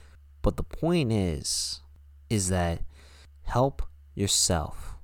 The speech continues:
by not accepting it on the surface.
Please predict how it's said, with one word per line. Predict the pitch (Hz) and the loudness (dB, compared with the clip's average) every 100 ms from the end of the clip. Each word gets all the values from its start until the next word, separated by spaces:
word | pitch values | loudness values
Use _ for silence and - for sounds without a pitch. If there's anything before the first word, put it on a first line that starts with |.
| - - - | -18 -10 0
by | 98 | 2
not | 98 104 107 107 | 4 4 4 4
accepting | 107 - - 98 92 - 85 | 2 2 2 2 0 -2 -4
it | 80 80 - - - - - | -4 -6 -10 -20 -20 -14 0
on | 101 | 2
the | 92 | 2
surface. | - 90 82 - - - | 2 2 -2 -8 -10 -10